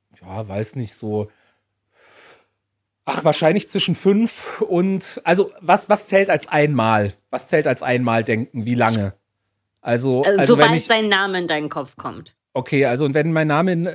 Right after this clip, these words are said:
Speaker 1: nee, nee, aber ich meine, wenn sein Name in meinen Kopf kommt und dann kommt sein Name anderthalb <clears throat> Minuten später wieder in meinen Kopf, zählt das noch als das gleiche Mal an ihn denken oder sind das
Speaker 2: Nee,
Speaker 1: schon
Speaker 2: das sind schon
Speaker 1: zweimal?
Speaker 2: zweimal.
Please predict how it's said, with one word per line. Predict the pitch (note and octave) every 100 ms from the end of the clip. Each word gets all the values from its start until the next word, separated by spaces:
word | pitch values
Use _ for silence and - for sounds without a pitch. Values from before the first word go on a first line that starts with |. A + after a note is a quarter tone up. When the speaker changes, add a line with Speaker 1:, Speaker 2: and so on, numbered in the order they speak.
| - _
Speaker 1:
nee, | D#3 G3+
nee, | G3+
aber | D3+
ich | D3+
meine, | E3 D#3+ D#3 - _ _ _
wenn | D3+
sein | D#3+ D3+
Name | D3+ F3+
in | E3+
meinen | D3+ C#3+
Kopf | - F#3 -
kommt | - G3 A3+ - _ _ _ _ _ _
und | - D3
dann | D3+
kommt | E3+ F3
sein | - D3
Name | D3+ C#3+ D3 D#3 D3 C#3+ C#3+ C#3+ - _ _
anderthalb | C#3 F3 E3 D#3+ -
<clears throat> |
Minuten | C#3+ - -
später | - C3+ C3 B2
wieder | C3+ C3+
in |
meinen | B2 A#2 A#2
Kopf, | C3 -
zählt | - D3
das | D#3+ -
noch | D3+
als | C3+
das | - -
gleiche | B2 A#2+ F3+ A#3+
Mal | G3 F#3 F#3+
an | F3
ihn | F3+
denken | F3 E3+ - E3+
oder | D3+
sind | C3+
das | G3+
Speaker 2:
Nee, | G3
Speaker 1:
schon | F#3
Speaker 2:
das | F3+
sind | F#3+ F#3
schon | - E3
Speaker 1:
zweimal? | - E3 D#3 D3+ D3 D3+
Speaker 2:
zweimal. | D#3+